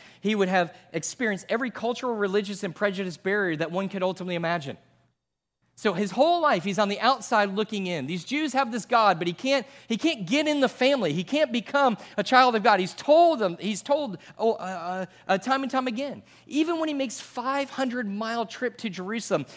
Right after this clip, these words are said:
when he gets to Jerusalem, him being from Sudan, he would have been very black.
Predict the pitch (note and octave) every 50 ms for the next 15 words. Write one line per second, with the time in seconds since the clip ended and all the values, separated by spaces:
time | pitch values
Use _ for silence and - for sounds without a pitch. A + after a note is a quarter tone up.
0 | - - - G3+ G#3 G#3+ E3+ A3+ C4+ C4 - - B3 G#3 E3+ F#3+ G#3 A#3 B3 -
1 | - G#3 F3 D#3+ F3 A3+ C#4+ D4 B3 C#4+ C4 A#3 G3+ - G3+ E3 - G#3 F#3 G#3+
2 | A3 F#3 - - - - C4 D4 D4 D4 A3 G#3 E3 G3+ G#3+ G#3 F#3+ E3+ D3+ F#3
3 | C4 C#4 C#4 C#4 C#4 C4 G3+ A3+ G#3+ G3+ F3+ D3 A#2 G#2+ - _